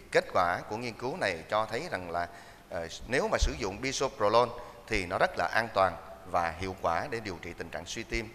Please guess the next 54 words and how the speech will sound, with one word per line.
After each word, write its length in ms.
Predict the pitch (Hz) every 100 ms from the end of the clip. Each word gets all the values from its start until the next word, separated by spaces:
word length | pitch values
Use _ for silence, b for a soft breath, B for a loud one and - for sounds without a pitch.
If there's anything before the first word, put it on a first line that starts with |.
| - -
ở 140 | 87
bệnh 180 | 104 82
nhân 180 | 104 98
bị 80 | 80
C 140 | -
O 40 |
P 60 | 101
D. 120 | 101 101 98 - B B B B B -
Trong 200 | 127 131
cái 100 | 143
guideline 520 | 135 131 127 127 127 110
về, 420 | 101 101 90 90 85
à, 200 | 82 82 -
tim 180 | 131 120
mạch, 400 | 92 - - 95
à, 260 | 90 85 80
của 420 | 92 87 92 151
Mỹ 500 | 139 98 92 92 110 185 - -
năm 160 | 113 113
hai 140 | 113
nghìn 100 | 107
không 100 | 82
trăm 180 | 110 110
mười 180 | 101 85
ba 280 | 101 104 107 B B B -
thì 120 | 104
người 160 | 104 107
ta 100 | 123
cũng, 400 | 113 107 139 139
à, 280 | 107 98
nhấn 280 | 92 107 196
mạnh 200 | 104 104
rằng 220 | 104 98 90
là 200 | 87 87 B B -
ở 180 | 104 117
bệnh 140 | 127 110
nhân 120 | 131
C 100 | -
O 20 |
P 140 | 131 131
D 40 | 131 123
mà 140 | 98 98
điều 160 | 104
trị 160 | 98 98
tình 160 | 101 90
trạng 160 | 90
suy 140 | - 123
tim 280 | 131 123 127 B B
thì 120 | - 101
chúng 160 | 139
ta 100 | 131
có 140 | 117 127
thể 140 | 104
sử 180 | - 110